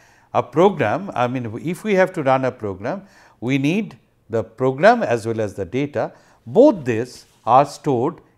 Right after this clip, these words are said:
in this memory part and from which the C P U will be taking that. Sometimes the data can be fed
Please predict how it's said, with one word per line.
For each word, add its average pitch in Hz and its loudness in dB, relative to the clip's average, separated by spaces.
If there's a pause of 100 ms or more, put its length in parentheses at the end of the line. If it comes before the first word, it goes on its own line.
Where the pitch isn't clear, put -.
in 127 -6
this 185 -2 (480)
memory 113 -4
part 104 -6 (880)
and 143 -2
from 135 0
which 180 -6 (280)
the 104 -10
C 110 -12
P 113 -12
U 190 -8 (280)
will 98 -12
be 185 -12
taking 151 -14 (200)
that. 90 -12 (180)
Sometimes 208 4 (260)
the 147 4
data 160 0
can 175 -2
be 147 -4
fed 165 0